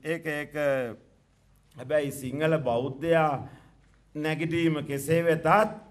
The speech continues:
ඇමරිකාවෙන් නෝර්වේ වලින් ආපු ඩොලර් කෝටි ගණන් නම් නැගිටලා තියෙන බව පේනවා.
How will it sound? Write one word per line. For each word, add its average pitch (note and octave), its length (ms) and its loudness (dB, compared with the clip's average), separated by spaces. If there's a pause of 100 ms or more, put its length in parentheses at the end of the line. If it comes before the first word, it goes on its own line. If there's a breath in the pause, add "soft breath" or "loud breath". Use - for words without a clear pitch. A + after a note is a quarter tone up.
(960)
ඇමරිකාවෙන් E3 920 2
නෝර්වේ E3 460 4
වලින් E3 360 0
ආපු E3+ 260 0
ඩොලර් D#3+ 400 0
කෝටි F3+ 360 2
ගණන් E3+ 300 -2
නම් F#3 180 -6
නැගිටලා D#3+ 480 -4
තියෙන D#3 360 -4
බව E3+ 260 0
පේනවා. C#3 460 -6